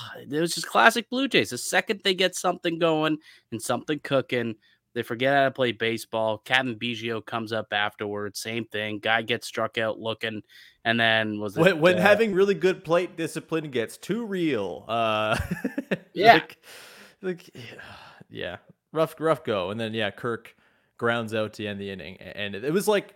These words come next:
Speaker 2: the quick turnaround, too. It felt like it was, like, four seconds between Vlad hitting the double and all of the life being taken out of the sails of the Blue Jays a-, and that, those three straight outs. Like, really, really quick.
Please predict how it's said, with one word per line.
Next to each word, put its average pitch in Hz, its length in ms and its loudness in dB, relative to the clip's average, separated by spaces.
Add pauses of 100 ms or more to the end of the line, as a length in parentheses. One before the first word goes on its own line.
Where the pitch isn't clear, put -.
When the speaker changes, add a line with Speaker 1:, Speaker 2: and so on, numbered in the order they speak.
(140)
Speaker 2:
the 196 100 4
quick 254 440 -2
turnaround, 113 720 0
too. 131 160 -4
It 107 60 -4
felt 254 120 2
like 294 100 -2
it 240 60 2
was, 180 120 2
like, 151 140 0
four 202 480 2
seconds 135 560 -4
between 123 540 -8 (300)
Vlad 139 340 4
hitting 147 220 0
the 135 60 -4
double 110 540 0 (180)
and 110 420 -4 (100)
all 131 280 2
of 120 140 -2
the 123 100 4
life 117 380 -2
being 110 300 -4
taken 110 280 -4
out 107 100 -4
of 101 60 -8
the 98 80 -12
sails 104 340 -6
of 98 60 -12
the 98 60 -8
Blue 101 200 -10
Jays 92 520 -12
a-, 98 180 -8
and 101 140 -10
that, 98 220 -8 (120)
those 104 180 -10
three 104 200 -12
straight 98 280 -4
outs. 85 260 -8
Like, 95 260 -8 (320)
really, 180 440 4
really 120 240 -2
quick. - 480 -14